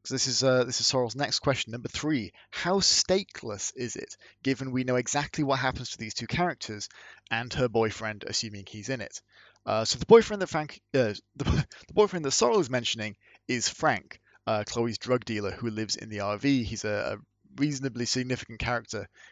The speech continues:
in the first season, uh, and Max interacts with him somewhat there. Uh,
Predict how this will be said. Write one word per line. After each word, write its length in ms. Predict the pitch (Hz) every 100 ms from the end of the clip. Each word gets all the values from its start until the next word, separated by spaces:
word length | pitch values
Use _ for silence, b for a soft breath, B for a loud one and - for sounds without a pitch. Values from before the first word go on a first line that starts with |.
| B
in 120 | 117
the 60 | 107
first 300 | - 113 -
season, 340 | 120 107 95 92 b b -
uh, 300 | 104 92 101
and 100 | 107
Max 280 | 117 -
interacts 420 | - 104 107 - -
with 100 | 110
him 60 |
somewhat 320 | - 107 101
there. 180 | 123 110 - B B B -
Uh, 280 | 120 123